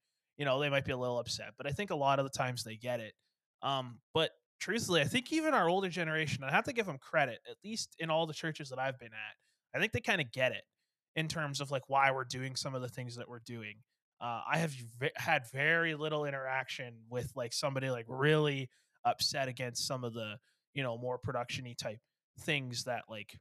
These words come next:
we've done. And like you said, a lot of it is just misinformation and then just not having understanding of, like, why we're doing it, right? Like, the biggest one that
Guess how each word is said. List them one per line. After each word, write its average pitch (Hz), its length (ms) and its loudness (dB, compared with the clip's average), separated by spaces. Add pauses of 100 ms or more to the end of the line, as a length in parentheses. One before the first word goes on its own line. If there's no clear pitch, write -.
(100)
we've 135 160 -6
done. 208 180 4
And 165 260 0
like 185 160 -6
you 185 40 -8
said, 214 160 0
a 156 60 2
lot 180 280 4
of 214 100 4
it 180 100 2
is 165 160 0
just - 200 -6
misinformation 147 920 -6
and 131 160 -10
then 147 120 -6
just 143 120 -6
not 147 200 2
having 143 320 2
understanding 131 640 -2
of, 120 80 -4
like, 120 180 -6 (600)
why 139 280 8
we're 127 180 -6
doing 117 320 -8
it, 104 160 -16
right? 139 240 2
Like, 139 240 -2 (600)
the 156 80 -4
biggest 180 460 2
one 165 280 0
that 147 140 -2